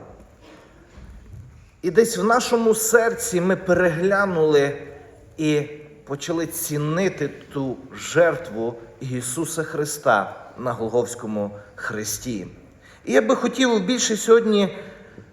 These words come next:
зачитати саме ту подію, яка відбувалася в той час,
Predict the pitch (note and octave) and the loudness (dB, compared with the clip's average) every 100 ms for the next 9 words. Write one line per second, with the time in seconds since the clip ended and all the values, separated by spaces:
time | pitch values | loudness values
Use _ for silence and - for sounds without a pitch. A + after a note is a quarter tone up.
0 | - - C#3 - A3 - G#3 - A3 G3+ | -14 -8 2 4 4 2 -4 2 4 4
1 | - C#3 A2+ G2+ - - - - G#3 G3+ | 4 2 0 0 -6 -18 -10 0 4 4
2 | G3+ - G#3+ - F3+ C3+ E3 G3 F3 C3+ | 2 -2 -6 0 0 0 -4 -2 0 0
3 | C3+ C#3 - - C#3+ D3+ D#3+ D3+ D3+ C3 | 0 -2 -10 -4 -2 2 2 2 -4 -2
4 | D3 D3 F3 E3+ C#3 - C#3 C3+ C#3 - | 2 6 6 6 2 2 4 4 2 -6
5 | - - - - D#3 C#3+ C#3+ - E3+ E3 | -16 -20 -20 2 4 4 2 6 6 6
6 | E3+ - | 2 -6